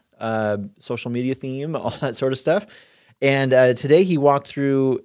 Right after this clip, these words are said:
a little bit of this relationship between King David and Jonathan. Um,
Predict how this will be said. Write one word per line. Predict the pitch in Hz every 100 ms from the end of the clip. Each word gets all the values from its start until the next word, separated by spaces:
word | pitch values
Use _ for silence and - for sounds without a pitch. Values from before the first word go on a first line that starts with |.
| _ -
a |
little | 120 156 226
bit | 226
of | 160 123
this | 123 -
relationship | 113 113 117 127 - 110 101 107
between | 117 - 120 110 107 104
King | - 131
David | 113 113 110 107 98 -
and | 101 98 - _ _
Jonathan. | 107 92 95 - - 62 71 _ - - _ -
Um, | 120 113 110